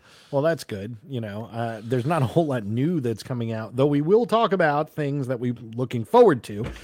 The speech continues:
Um, you know, me, I, I, uh, I, I've regressed <laughs> in my listening tremendously.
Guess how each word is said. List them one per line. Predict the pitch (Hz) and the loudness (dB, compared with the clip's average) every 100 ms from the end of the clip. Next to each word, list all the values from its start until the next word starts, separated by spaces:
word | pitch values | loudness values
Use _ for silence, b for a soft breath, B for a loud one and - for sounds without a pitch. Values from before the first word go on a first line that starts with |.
| B B B - | B B B -8
Um, | 120 120 113 113 113 110 _ _ _ _ _ | -4 -2 -2 -4 -8 -10 _ _ _ _ _
you | 139 | -4
know, | 127 | -2
me, | 131 170 202 | 0 2 2
I, | 160 156 147 | 4 2 2
I, | 139 165 160 | 4 6 6
uh, | 131 113 101 - | 4 2 -2 -6
I, | 127 147 147 | -6 0 2
I've | 143 | 2
regressed | 131 135 127 117 110 - - _ _ _ - | 2 2 2 -2 -4 -8 -16 _ _ _ -14
<laughs> | - 440 466 - - _ - | -14 -16 -18 -20 -20 _ -4
in | 208 | 0
my | 143 135 | 2 2
listening | 127 127 117 120 | 0 -2 -4 -6
tremendously. | 117 123 127 120 117 117 117 107 | -6 -6 -4 -4 -6 -6 -8 -10